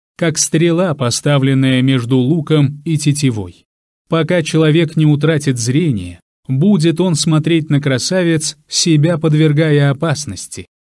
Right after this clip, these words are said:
Радует глаз его то, что вредит душе его. Отринь же веселье,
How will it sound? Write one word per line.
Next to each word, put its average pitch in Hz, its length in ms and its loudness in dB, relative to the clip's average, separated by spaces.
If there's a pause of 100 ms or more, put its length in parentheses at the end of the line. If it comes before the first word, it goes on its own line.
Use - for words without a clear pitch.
(220)
Радует 131 580 0
глаз 135 400 -2
его 120 240 -2
то, 147 360 -2 (120)
что 165 300 -2
вредит 156 460 2
душе 156 440 0
его. 92 360 -8 (400)
Отринь 170 480 0
же 143 160 2
веселье, 139 720 -2